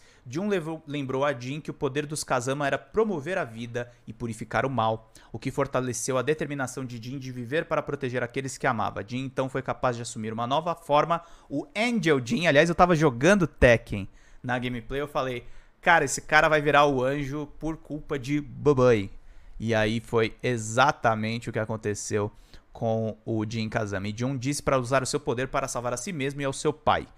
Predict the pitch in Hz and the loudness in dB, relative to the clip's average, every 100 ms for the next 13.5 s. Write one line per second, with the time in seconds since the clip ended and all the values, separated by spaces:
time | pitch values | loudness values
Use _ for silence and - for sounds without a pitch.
0 | - - 107 - 143 160 160 147 139 170 | -20 -12 -6 0 2 4 2 2 0 0
1 | 165 180 - - 113 143 175 175 - 143 | -2 -6 -8 -18 -8 -6 -2 -2 2 2
2 | 139 135 127 - 131 117 - - - 123 | 4 2 0 -4 -4 -4 -12 -6 -2 2
3 | 123 113 117 131 117 139 180 - 135 - | 2 2 -4 -4 0 2 2 0 -4 2
4 | 120 123 120 113 139 117 123 120 113 113 | 4 4 2 -2 -4 -4 -4 -6 -8 -6
5 | 113 110 110 147 165 143 147 - - - | -8 -8 -6 -4 -4 -2 -4 -6 -10 -12
6 | - - 120 120 156 165 151 131 135 131 | -18 -6 -4 0 0 2 0 0 -4 -6
7 | 123 123 - 117 117 113 107 143 165 160 | -6 -6 -8 -8 -8 -6 -6 -4 -4 -8
8 | - - 131 139 139 170 165 175 123 131 | -14 -12 -2 0 0 -2 0 0 0 0
9 | 151 151 - - 127 139 135 139 151 147 | 0 0 -2 -10 -4 0 0 0 -4 -6
10 | 123 147 - 170 175 135 104 95 117 151 | -4 -6 -6 -6 0 0 -2 -10 -8 -6
11 | 147 - 135 131 127 127 147 147 131 120 | -6 -2 -4 -4 -8 -8 -6 -4 -4 -4
12 | 127 117 120 - 117 113 110 117 113 113 | -6 -8 -10 -8 -10 -10 -12 -12 -12 -4
13 | 139 - 131 127 | -4 0 0 2